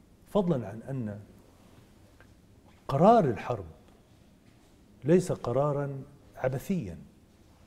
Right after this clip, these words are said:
وليس قرارا اعتباطيا وليس قرار، آه، نابع من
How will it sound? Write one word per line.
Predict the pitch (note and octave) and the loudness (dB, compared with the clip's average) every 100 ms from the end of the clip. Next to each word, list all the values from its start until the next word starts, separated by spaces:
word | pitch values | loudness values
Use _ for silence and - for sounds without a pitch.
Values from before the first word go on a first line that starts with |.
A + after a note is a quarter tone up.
| - - | -20 -6
وليس | A#2+ C#3+ C#3+ C3+ | 0 2 2 -2
قرارا | - B2 C#3+ C#3+ C#3 - | -4 -2 -2 -2 -6 -4
اعتباطيا | C3 A2+ C#3+ C3+ C3+ E3 C3+ F2 D#2+ - - - - - - - - - - - - - - A#2+ | -2 -2 -2 -2 -2 -2 -4 -8 -14 -20 -20 -20 -20 -20 -20 -20 -20 -20 -20 -20 -20 -20 -12 0
وليس | C#3 F#3+ F3+ | 4 4 4
قرار، | D3 - C#3 E3 D#3 - - - - _ _ - - | -2 0 2 2 0 -6 -18 -20 -20 _ _ -20 -14
آه، | B2 A2+ B2+ | -12 -10 -6
نابع | C3+ D#3+ C#3+ B2 | 0 0 0 0
من | B2+ C3 B2+ A#2+ | -2 -2 -4 -6